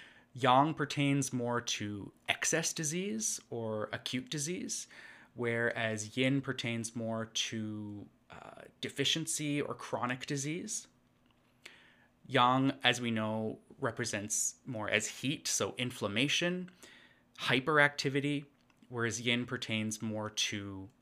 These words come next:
hypoactivity, hypofunction, coldness,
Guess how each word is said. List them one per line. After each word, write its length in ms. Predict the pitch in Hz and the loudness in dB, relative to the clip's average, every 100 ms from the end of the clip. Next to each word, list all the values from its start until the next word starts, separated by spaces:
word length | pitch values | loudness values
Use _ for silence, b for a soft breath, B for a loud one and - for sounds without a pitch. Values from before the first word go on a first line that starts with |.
| - | -8
hypoactivity, 1120 | - 139 135 110 107 - - - - - - - - | 2 2 2 0 -2 -4 -8 -6 -8 -8 -10 -14 -6
hypofunction, 880 | 123 120 113 107 104 101 - - - - b b _ - | -2 0 -2 -2 -6 -4 -6 -6 -10 -14 b b _ -10
coldness, 840 | - 117 113 110 104 - - | -6 -4 -2 -2 -2 -2 -2